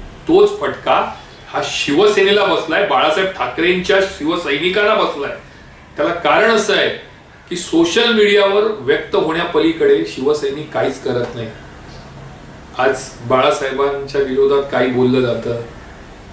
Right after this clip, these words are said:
उद्धव ठाकरेंना शिवीगाळ केली जाते, उद्धव ठाकरेंना नको नको ते बोललं जातं, मातोश्रीकडे बोट दाखवलं जातं, परंतु अंगार शिवसैनिक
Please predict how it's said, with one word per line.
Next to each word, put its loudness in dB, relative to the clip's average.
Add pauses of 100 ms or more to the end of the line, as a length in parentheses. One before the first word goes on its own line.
(540)
उद्धव 0
ठाकरेंना -2
शिवीगाळ 2
केली 0
जाते, 0
उद्धव 2
ठाकरेंना -2
नको -2
नको 0
ते 4
बोललं 2
जातं, 0 (320)
मातोश्रीकडे 2
बोट 4
दाखवलं 4
जातं, 2 (680)
परंतु -2
अंगार 0
शिवसैनिक -4